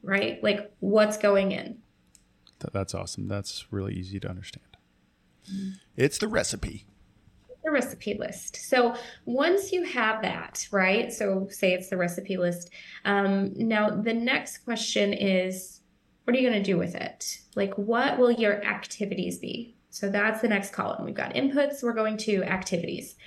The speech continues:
Speaker 1: So for one-on-one mentoring, that's pretty straightforward because your activity is going to be, um, one-on-one mentoring.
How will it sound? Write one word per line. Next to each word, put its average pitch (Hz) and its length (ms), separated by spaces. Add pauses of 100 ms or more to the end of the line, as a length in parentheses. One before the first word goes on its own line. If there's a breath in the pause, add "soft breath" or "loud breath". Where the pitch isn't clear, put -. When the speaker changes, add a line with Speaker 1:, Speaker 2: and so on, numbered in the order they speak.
(380 loud breath)
Speaker 1:
So 254 160
for 247 260
one-on-one 269 600
mentoring, 196 640
that's 214 140
pretty 285 260
straightforward 233 920
because 220 360
your 214 120
activity 240 640
is 214 140
going 202 320
to 202 160
be, 190 480 (240 loud breath)
um, 190 580
one-on-one 185 480
mentoring. - 540